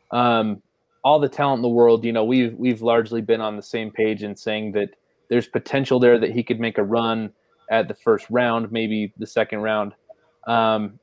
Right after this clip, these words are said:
and Arroyo is, is that same mold as well, man. Like, he, he's young, so I don't know if I'm expecting anything huge out of him this season. Um, but I certainly think that, uh, he has the ability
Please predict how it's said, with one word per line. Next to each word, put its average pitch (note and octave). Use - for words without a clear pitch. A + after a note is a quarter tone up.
and C3+
Arroyo C3+
is, A2
is A2
that A#2+
same A#2+
mold A2+
as G2
well, G2+
man. F#2+
Like, G2+
he, F#3
he's E3+
young, D3
so C#3+
I C#3
don't C#3+
know C#3+
if B2+
I'm B2+
expecting A#2+
anything A#2+
huge A#2+
out A2
of G#2+
him G#2+
this A2
season. C3
Um, A#2
but B2+
I A#2+
certainly C3+
think C3
that, A#2
uh, G#2+
he B2
has A#2
the A2+
ability G#2